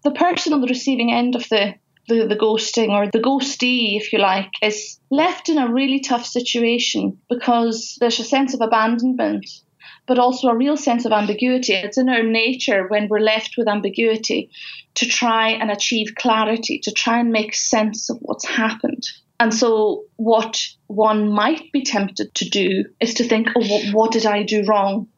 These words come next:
What is it about me that has caused this rejection, that has caused this abandonment to become about?" And I think if the self-esteem is perhaps fragile already, you're more likely to go there and it's more likely to do more damage. The most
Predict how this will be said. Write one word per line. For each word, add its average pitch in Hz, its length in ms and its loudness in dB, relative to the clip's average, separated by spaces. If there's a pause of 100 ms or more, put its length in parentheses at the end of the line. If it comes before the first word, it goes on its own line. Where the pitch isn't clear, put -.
(240)
What 208 200 2
is 214 120 0
it 208 60 2
about 208 280 2
me 214 180 0
that 202 120 2
has 208 140 -2
caused 208 480 0
this 202 280 -2 (340)
rejection, 208 580 0
that 196 100 0
has - 180 -10
caused 220 480 0
this 196 140 -2
abandonment 202 600 0
to - 60 -10
become 202 280 -2
about?" 202 320 0 (360)
And 208 80 0
I 208 40 2
think 240 220 0
if 196 80 -2
the 226 80 0
self-esteem 240 800 0
is - 320 -2
perhaps 208 520 -2 (380)
fragile 214 500 2
already, 214 420 0
you're 214 140 -2
more 220 220 0
likely 233 460 0
to 247 120 -6
go 185 220 -4
there 196 180 0
and 214 140 -4
it's 220 160 -6
more 208 160 0
likely 208 380 0
to 208 140 -8
do 202 200 -2
more 190 260 2
damage. 214 520 0 (580)
The 220 200 2
most 269 680 -2